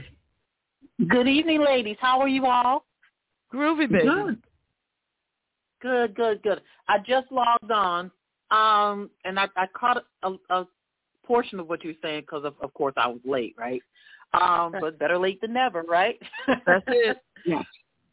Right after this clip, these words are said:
Speaker 1: Um, now, uh, I don't know if you all are aware, maybe you are, um, this whole notion of critical race theory is a, a false notion. Um, it's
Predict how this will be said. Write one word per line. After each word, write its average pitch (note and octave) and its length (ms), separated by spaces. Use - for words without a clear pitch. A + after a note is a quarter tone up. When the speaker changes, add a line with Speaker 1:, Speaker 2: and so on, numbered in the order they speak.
Speaker 1:
Um, G3 640
now, G#3 260
uh, F#3+ 320
I F#3 100
don't A#3+ 180
know A#3+ 120
if A3+ 100
you A3+ 120
all G3 180
are E3 140
aware, G3+ 360
maybe E3 240
you B3 160
are, F3 300
um, F3+ 460
this G#3 160
whole A#3 500
notion G#3 680
of F3+ 180
critical G#3 420
race F#3+ 220
theory F#3+ 400
is G3 220
a, F#3 220
a E3+ 100
false G3+ 320
notion. G3 480
Um, F3 600
it's F3+ 180